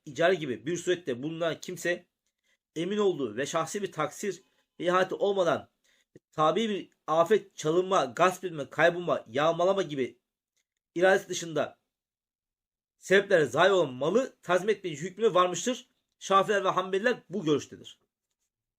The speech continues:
Dört bin iki yüz on yedinci hadis.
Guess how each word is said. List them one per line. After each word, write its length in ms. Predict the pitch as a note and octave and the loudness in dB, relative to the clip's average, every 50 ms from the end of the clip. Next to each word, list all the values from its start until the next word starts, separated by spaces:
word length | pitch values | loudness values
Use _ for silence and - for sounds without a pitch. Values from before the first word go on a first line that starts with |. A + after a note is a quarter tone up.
| _ _ _ _ _ _ _ _ _ _ _ _ _ _ _ _ _ _ _ _ _ _ _ _ A#2 | _ _ _ _ _ _ _ _ _ _ _ _ _ _ _ _ _ _ _ _ _ _ _ _ 0
Dört 260 | A#2 G3 G#3+ G3+ - D3 | 2 2 2 2 -4 -12
bin 160 | C#3+ C3 _ - | -14 -14 _ -20
iki 200 | - - - G#3+ | -16 -8 -4 -4
yüz 200 | G3 D3+ - - _ - | -2 -4 -4 -6 _ 0
on 300 | F3+ G3 G#3+ G3+ - _ _ _ _ _ _ - | 2 2 2 0 -6 _ _ _ _ _ _ -8
yedinci 380 | C3+ E3 F3 F3 E3+ C#3+ C3+ | -6 -4 -4 -4 -4 -2 -2
hadis. 340 | B2 G2+ F2+ - - - | -4 -4 -4 -18 -20 -20